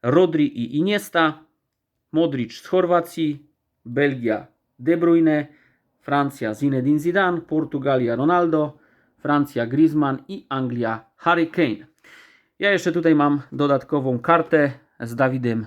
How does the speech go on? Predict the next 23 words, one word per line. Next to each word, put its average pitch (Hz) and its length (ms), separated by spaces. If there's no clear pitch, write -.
Duriszem 165 640
ze 135 180
Słowacji, 135 540
gdyż 120 220
ona 131 240
ma 120 360
inny 190 320
numer, 151 440
trzynastka, 147 920
a 139 340
w - 180
albumie 135 580
jest, 113 460
z - 120
tego 120 260
co 113 160
kojarzę, 107 500
z - 240
czternastką. 147 1120
Dlatego 113 380
to - 120
jest 107 220
taki 104 400